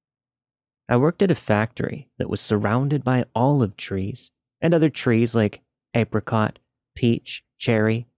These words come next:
pear, and apple. Beyond the tree line, on one of the short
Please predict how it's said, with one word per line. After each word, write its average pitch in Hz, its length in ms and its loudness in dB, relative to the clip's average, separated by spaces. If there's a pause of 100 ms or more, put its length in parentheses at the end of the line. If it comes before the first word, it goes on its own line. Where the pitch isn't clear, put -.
(120)
pear, 113 400 -2 (480)
and 123 200 2
apple. 113 440 -4 (1500)
Beyond 139 360 4
the 131 60 4
tree 156 320 2
line, - 400 -2 (360)
on 113 200 2
one 131 120 4
of 160 100 2
the 156 60 4
short 147 380 2